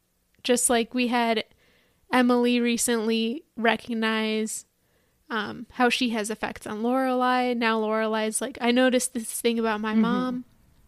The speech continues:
Speaker 1: and I'm just gonna go and be there for her." And it was really nice.
Speaker 2: Yeah, I picked it for the same reasons. I just think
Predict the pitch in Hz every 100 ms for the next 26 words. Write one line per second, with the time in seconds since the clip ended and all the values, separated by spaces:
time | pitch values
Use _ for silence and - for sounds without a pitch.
0 | _ 294 233 220 220 214 214 214 - 220
1 | 226 220 226 226 269 247 220 - 226 220
2 | 214 220 _ _ _ _ _ _ _ -
3 | 233 240 240 240 240 254 220 190 180 175
4 | 247 294 294 339 320 285 240 254 - 202
5 | 202 196 185 185 _ _ _ - 190 202
6 | 180 180 185 185 190 - - _ 214 226
7 | 269 - 294 285 -